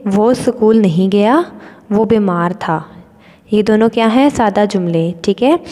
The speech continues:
लेकिन अगर इन दोनों सादा जुमलों को मिलाकर एक जुमला बना दिया जाए तो वो क्या कहलाएगा?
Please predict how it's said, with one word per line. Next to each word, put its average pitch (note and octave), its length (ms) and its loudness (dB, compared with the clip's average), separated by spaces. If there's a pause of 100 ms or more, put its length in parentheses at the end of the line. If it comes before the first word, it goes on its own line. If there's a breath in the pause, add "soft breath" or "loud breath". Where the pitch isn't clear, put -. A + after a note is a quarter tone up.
(580 loud breath)
लेकिन C4 320 0
अगर C4 280 2
इन C4+ 280 2
दोनों A3 340 4
सादा A3 360 0
जुमलों G#3 360 0
को A3 180 0
मिलाकर G#3 560 0
एक A3+ 200 0
जुमला G#3 360 -2
बना F#3+ 280 0
दिया F#3+ 240 0
जाए G3 280 0
तो G#3 140 0
वो G#3 140 0
क्या G3+ 180 -2
कहलाएगा? G3+ 680 0